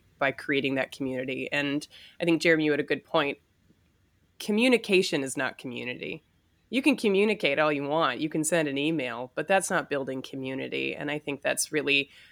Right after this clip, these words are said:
how we're gonna combat this. You know, lastly, I wanna wrap up 'cause I want,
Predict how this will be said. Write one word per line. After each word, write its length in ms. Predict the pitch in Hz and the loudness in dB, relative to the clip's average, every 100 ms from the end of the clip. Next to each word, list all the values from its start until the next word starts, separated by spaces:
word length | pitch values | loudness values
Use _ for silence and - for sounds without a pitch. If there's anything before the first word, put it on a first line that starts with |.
| _ _ | _ _
how 200 | - 156 | 0 2
we're 120 | 139 135 | 2 0
gonna 180 | 135 | -4
combat 480 | 120 135 123 120 127 | -6 -8 -4 -4 -4
this. 440 | 131 131 - - - _ - | -4 -4 -4 -6 -8 _ -12
You 200 | - 214 | 0 2
know, 180 | 202 - _ _ _ - | 2 0 _ _ _ -8
lastly, 540 | 220 240 294 - 240 | 4 6 6 4 2
I 60 | 196 | 4
wanna 180 | 190 180 | 2 2
wrap 240 | 175 180 | 2 4
up 240 | 190 185 | 2 2
'cause 240 | - 180 175 | 2 2 4
I 60 | |
want, 260 | 170 170 175 | 2 2 0